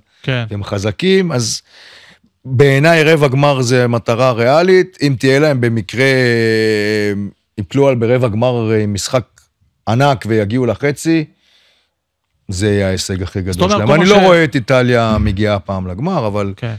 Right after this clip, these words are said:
Speaker 2: רבע זה יהיה הישג סביר, חצי זה כבר יהיה באמת הישג גדול.
Speaker 1: אז בלי קשר רגע לאיטליה, מי, מי אתה אומר יהיו בגמר?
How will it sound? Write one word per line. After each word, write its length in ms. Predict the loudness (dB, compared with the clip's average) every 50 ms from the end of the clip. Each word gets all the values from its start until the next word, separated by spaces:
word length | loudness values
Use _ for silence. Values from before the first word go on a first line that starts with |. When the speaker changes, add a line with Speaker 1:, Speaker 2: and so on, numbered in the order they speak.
| -12 -8 -2
Speaker 2:
רבע 560 | 2 2 4 4 4 4 2 4 4 2 2
זה 140 | 0 0 0
יהיה 120 | 0 0
הישג 280 | 0 -2 -2 -2 -2 -2 -4 -8 -12 _ _ _ _ _ _ _ _ _ _ _ -8
סביר, 520 | -4 0 0 2 2 2 4 4 2 2
חצי 360 | 0 0 -2 -2 -2 -2 -4 -6
זה 60 | -4
כבר 260 | -4 -4 -4 -4 -2
יהיה 160 | -2 -2 -2 -4 -4 -4 -6 -6 -6 -6 -8 -8
באמת 320 | -8 -10 -10 -10 -12 -14
הישג 260 | -16 -18 -14 -12 -12
גדול. 300 | -12 -12 -12 -12 -14 -16 -16 _ _ _ _ _ _ _ _ _ _ -16 -10
Speaker 1:
אז 200 | -6 -6 -6 -6
בלי 160 | -4 -6 -4
קשר 240 | -4 -4 -4 -4 -2
רגע 140 | -2 -2 -2
לאיטליה, 380 | -2 -2 -2 -2 -2 -2 -2
מי, 200 | -2 -4 -6 -6
מי 220 | -4 -2 -2 -2 -2
אתה 140 | -2 -4 -4
אומר 240 | -4 -4 -4 -4
יהיו 140 | -4 -4 -4
בגמר? 320 | -4 -6 -6 -6 -6 -6